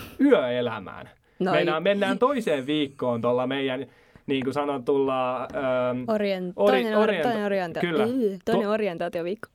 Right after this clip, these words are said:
Speaker 1: sanotko vielä kerran?
Speaker 2: Toinen orientaatioviikko.
Speaker 1: Kyllä, kiitos. Ja tota niin, niin silloin oli sit jo paljon enemmän happeningia. Silloin oli niinku joka päivä vaikka ja mitä.
Speaker 2: Mutta siis, em,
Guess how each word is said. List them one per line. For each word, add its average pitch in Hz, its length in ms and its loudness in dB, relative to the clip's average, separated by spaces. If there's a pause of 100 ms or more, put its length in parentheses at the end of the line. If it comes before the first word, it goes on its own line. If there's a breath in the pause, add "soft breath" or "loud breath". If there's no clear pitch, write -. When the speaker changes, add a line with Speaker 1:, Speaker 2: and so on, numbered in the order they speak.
(100)
Speaker 1:
sanotko 180 420 -2
vielä 120 220 0
kerran? 120 260 -6
Speaker 2:
Toinen 214 580 2
orientaatioviikko. 208 1700 -2
Speaker 1:
Kyllä, 127 400 0
kiitos. 143 640 -2
Ja 147 220 2
tota 147 260 2
niin, 139 220 0
niin 143 160 0
silloin 233 280 0
oli 151 200 0
sit 143 80 -6
jo 147 80 2
paljon 170 420 2
enemmän 120 340 -2
happeningia. 120 600 -6
Silloin 185 260 2
oli 160 180 -2
niinku 139 180 0
joka 160 320 0
päivä 123 480 -2
vaikka 139 640 -2 (120)
ja 120 260 -4
mitä. 120 500 -4 (260)
Speaker 2:
Mutta 277 380 2
siis, 277 220 0
em, 277 340 0